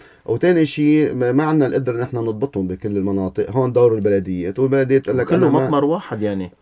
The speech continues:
Speaker 1: مية مية. بس
Speaker 2: مط-
Speaker 1: نحن عانينا كتير نحن بالمطمر. نحن،
Speaker 2: مم.
Speaker 1: آه، صراحة تبهدلنا كتير كشركة نحن بموضوع المطمر. كنا نوصل الكاميون ليف-،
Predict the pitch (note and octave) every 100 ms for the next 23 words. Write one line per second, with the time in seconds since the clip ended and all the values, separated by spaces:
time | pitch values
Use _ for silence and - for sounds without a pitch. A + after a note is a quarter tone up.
0 | - C#3 E3 D#3 D3 B2+ A2 B2+ B2 B2+
1 | A2+ F#2 F#2+ G2 A2+ C3+ A2 - C3+ A#2+
2 | G#2 F#2+ E2 F2+ A#2 - C#2 D2 F#2 A2
3 | G#2 G#2+ A2 - F#2 E2 E2 - - -
4 | - _ F#2+ G#2+ A#2+ A2 A2 G#2+ G2 G2
5 | G2 B2 C3 G2 - A#2+ E2+ E2 A2+ G2+
6 | F#2 G2 G#2 G2+ F#2+ F2+ F#2+ F2 F#2+ G2
7 | D#2+ - G2+ G#2 C3+ A2+ G2+ A2 A#2+ F#2+
8 | F#2+ G#2 F#2+ E2+ D#2+